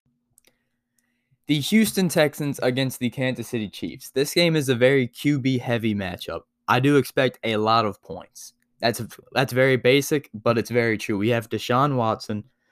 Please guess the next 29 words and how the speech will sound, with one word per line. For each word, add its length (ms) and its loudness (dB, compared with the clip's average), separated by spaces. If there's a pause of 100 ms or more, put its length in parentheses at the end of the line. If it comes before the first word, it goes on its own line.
(360)
versus 300 0
Patrick 340 -2
Mahomes. 460 -6
These 160 0
are 80 2
two 300 0
top 360 0
five 300 0
Q 260 -2
Bs. 540 -8 (260)
And 180 2
it, 240 -2
this 300 0
game 300 0
also 320 2
does 200 -2
feature 380 -4
the 140 -2
best 320 -4
player 280 -2
this 200 -6
league 240 -2
has 240 -2
to 160 0
offer, 340 0
and 140 -2
that's 160 -2
Patrick 340 -6
Mahomes. 540 -12